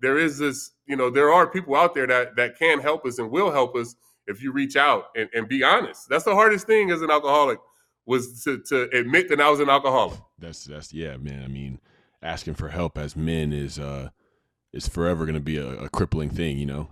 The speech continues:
Speaker 2: I, uh, I, I picture, you know, the heart, like, you being on the stage for a World Series or in the pressure moments, or,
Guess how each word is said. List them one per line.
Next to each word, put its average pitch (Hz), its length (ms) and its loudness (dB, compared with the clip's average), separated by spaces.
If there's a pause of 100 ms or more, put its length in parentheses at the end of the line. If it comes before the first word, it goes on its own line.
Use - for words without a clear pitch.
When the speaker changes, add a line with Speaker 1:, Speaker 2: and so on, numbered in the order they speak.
Speaker 2:
I, 69 260 -10
uh, 65 260 -12 (520)
I, 78 180 -12
I 78 140 -6
picture, 78 360 0
you 76 80 -4
know, 71 180 -4
the 69 120 -10
heart, 82 260 -4
like, 71 240 -12
you 82 240 -2
being 82 180 -2
on 80 100 -4
the 78 60 -6
stage 85 400 -4
for 76 140 -4
a 73 60 -2
World 82 260 0
Series 76 520 0
or 64 280 -12 (320)
in 80 100 -2
the 73 60 -2
pressure 82 340 2
moments, 76 460 0
or, 65 260 -10